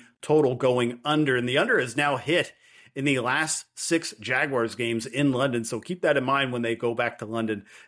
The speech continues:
next year. And Doug Peterson moves to thirty-one twenty-three and gets a spread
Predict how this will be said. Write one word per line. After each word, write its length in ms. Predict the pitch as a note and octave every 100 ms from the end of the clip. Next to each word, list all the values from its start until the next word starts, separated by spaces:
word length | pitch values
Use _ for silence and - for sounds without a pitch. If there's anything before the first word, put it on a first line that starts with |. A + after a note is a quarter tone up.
| -
next 380 | A2+ A2+ - B2+
year. 180 | A#2+
And 140 | A2 A2+
Doug 220 | C3+ B2+
Peterson 320 | D#3 D3+ C3+
moves 220 | B2+ B2+ -
to 140 | C3
thirty-one 680 | A#2 F3 F3+ E3+ E3 D3 C3+ -
twenty-three 500 | - D3 B2+ C#3 B2+
and 100 | A#2
gets 200 | B2 A#2
a 40 |
spread 500 | G2+ - D#3+ A#2 E2+